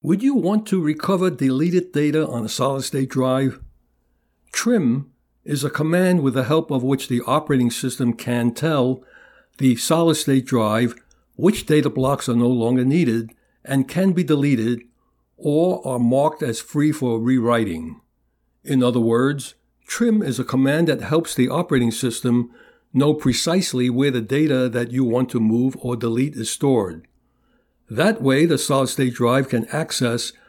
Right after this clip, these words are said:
only the blocks holding the data. Furthermore, whenever a delete command is issued by the user or the operating system, the trim command immediately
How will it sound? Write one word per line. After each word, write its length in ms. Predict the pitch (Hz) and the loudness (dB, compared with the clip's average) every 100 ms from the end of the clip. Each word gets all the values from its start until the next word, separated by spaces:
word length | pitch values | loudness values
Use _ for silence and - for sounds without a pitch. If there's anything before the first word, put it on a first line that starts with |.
| _ _ - | _ _ -6
only 300 | 135 156 202 | 0 4 4
the 100 | 175 | 2
blocks 400 | 135 139 139 - | 2 2 0 -2
holding 500 | - - 160 160 139 | -8 0 2 4 4
the 100 | 113 | 2
data. 500 | 110 104 95 - - _ _ _ _ _ _ | 0 -4 -4 -10 -16 _ _ _ _ _ _
Furthermore, 840 | - 131 120 113 113 127 165 - _ _ _ - | -4 -2 0 2 2 2 0 -4 _ _ _ -6
whenever 400 | 123 147 170 170 | -2 0 0 0
a 160 | 139 | -2
delete 480 | 135 131 139 190 - | 0 0 0 -2 -4
command 480 | 123 127 135 147 151 | -2 0 0 -2 -2
is 280 | 120 117 - | -4 -6 -4
issued 400 | 175 180 131 113 | -4 -2 -4 -2
by 140 | 117 113 | -2 -2
the 100 | 107 | -2
user 580 | 113 175 123 123 123 123 _ _ _ | 0 0 2 0 0 -4 _ _ _
or 220 | - 131 160 | -4 0 2
the 140 | 139 | 0
operating 480 | - 135 131 117 113 | -2 -2 0 0 0
system, 600 | - 117 139 135 135 - _ _ _ - | -2 -4 0 0 -2 -6 _ _ _ -4
the 100 | 143 | -4
trim 300 | - 214 214 | 2 2 2
command 460 | 160 147 151 160 | 2 2 2 2
immediately 840 | 139 135 160 208 135 113 117 131 | 2 4 4 2 0 0 0 -2